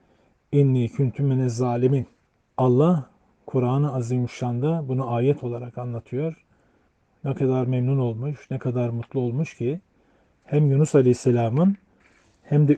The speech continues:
ümmetinin, halkın bu ortak duasını, zikrini Allah kabul etmiş. Ve o bela ve musibetten hem Yunus Aleyhisselam'ı kurtarmış hem de halkı kurtarmış.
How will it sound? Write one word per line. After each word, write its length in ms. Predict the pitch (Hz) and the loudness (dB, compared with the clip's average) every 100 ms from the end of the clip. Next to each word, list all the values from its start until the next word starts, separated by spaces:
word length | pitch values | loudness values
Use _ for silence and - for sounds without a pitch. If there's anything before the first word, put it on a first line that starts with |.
| - | 4
ümmetinin, 640 | 147 143 - 135 151 196 _ _ | 6 6 6 4 4 2 _ _
halkın 580 | - 143 127 - 156 196 _ | 2 4 4 4 2 0 _
bu 200 | 139 - 139 | -2 6 6
ortak 380 | - 170 151 | 8 6 6
duasını, 640 | 131 123 120 - 120 180 202 _ _ | 4 4 2 -2 2 4 4 _ _
zikrini 680 | 120 143 - 131 131 170 208 - _ _ _ _ - | 2 2 2 0 4 4 4 -2 _ _ _ _ -6
Allah 440 | 127 117 131 151 - _ _ | -2 0 0 -2 -6 _ _
kabul 260 | - 120 143 | -4 2 2
etmiş. 460 | 117 - - - - - | 2 -8 -20 -20 -20 -4
Ve 40 | 135 | -2
o 240 | 139 120 | 2 2
bela 340 | 127 139 156 | 4 6 6
ve 60 | 135 | 4
musibetten 760 | 120 - 123 120 - 156 180 - _ - | 2 -2 -2 -2 -2 0 0 -2 _ -2
hem 200 | 147 143 | 2 4
Yunus 240 | 156 - | 4 4
Aleyhisselam'ı 580 | 185 180 - 175 180 175 | 4 4 4 4 4 4
kurtarmış 680 | 180 - 170 170 180 - - _ _ _ _ - | 2 4 4 6 4 0 -18 _ _ _ _ -2
hem 200 | 131 123 | 0 0
de 60 | |
halkı 340 | 98 110 - 185 | -2 -4 0 0
kurtarmış. 640 | 131 - 127 139 - - | -2 -10 -12 -12 -18 -20